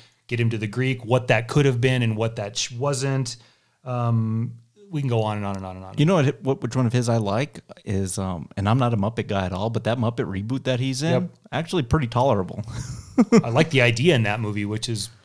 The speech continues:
Speaker 1: put your bootstrap, pull yourself up by your bootstraps and keep going, man.
Speaker 2: Yeah.
Speaker 1: Okay, so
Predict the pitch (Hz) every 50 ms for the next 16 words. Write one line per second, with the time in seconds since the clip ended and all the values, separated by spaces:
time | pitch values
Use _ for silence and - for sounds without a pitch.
0 | _ _ - - 139 107 120 104 110 120 123 120 - - 127 120 117 117 117 -
1 | 139 135 127 120 120 127 120 113 120 117 120 120 113 104 - 120 120 - - 131
2 | 127 120 - 104 98 - 131 127 117 - 113 120 151 123 82 87 113 104 98 90
3 | 87 - - - - - _ _ _ _ _ _ _ _ _ _ _ _ _ _
4 | _ _ _ _ _ _ _ _ - 135 117 - 139 127 123 - 160 147 135 135
5 | 135 131 - -